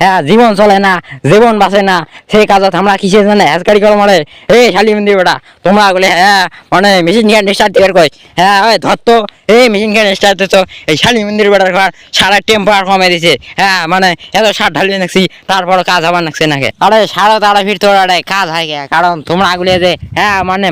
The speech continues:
মাইসক, হ্যাঁ, মানে গরিব মানুষগুলো মারিয়ে ফেলে, মারি ফেলে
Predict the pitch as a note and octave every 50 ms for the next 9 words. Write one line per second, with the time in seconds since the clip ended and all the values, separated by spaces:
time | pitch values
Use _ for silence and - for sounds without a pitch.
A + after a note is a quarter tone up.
0 | D#3 F3 G3 G3+ F#3+ A3 G#3+ G3 - - - - - F3 F#3+ F#3 F3+ E3+ E3+ E3
1 | D#3+ C#3 A#2+ A2+ A2 G#2 A#2 D#3 G#3 A#3 A#3 A3 G#3+ G#3+ A3 G#3+ F#3+ G3+ G3+ F#3+
2 | D#3+ C#3+ E3+ G3+ B3+ C4+ B3+ A3+ E3 A3 G#3 G#3 G3+ G3 F3+ D#3 E3+ F#3 G#3 F#3+
3 | F#3 F#3+ F#3+ F#3+